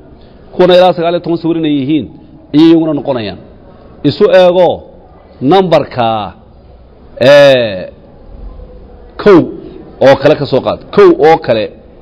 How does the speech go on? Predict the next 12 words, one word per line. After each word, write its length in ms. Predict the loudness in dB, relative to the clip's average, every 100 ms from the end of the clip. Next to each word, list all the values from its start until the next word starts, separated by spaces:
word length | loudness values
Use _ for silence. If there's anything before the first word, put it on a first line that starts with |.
| -20 -20 -16
ma 160 | -4 -2
sax 180 | -2 -2
baa 120 | 0 0
mise 200 | -2 -4
waa 200 | -4 -4
qalad 260 | -4 -6 -8 -10
baa 120 | -6
lagu 140 | -6 -6
odhanayaa. 380 | -6 -6 -8 -12 -20 -20 -20 -20 -20 -20 -20 -20 -14
Hadda 180 | -4 0
u 120 | 0
fiirso, 280 | 0 -4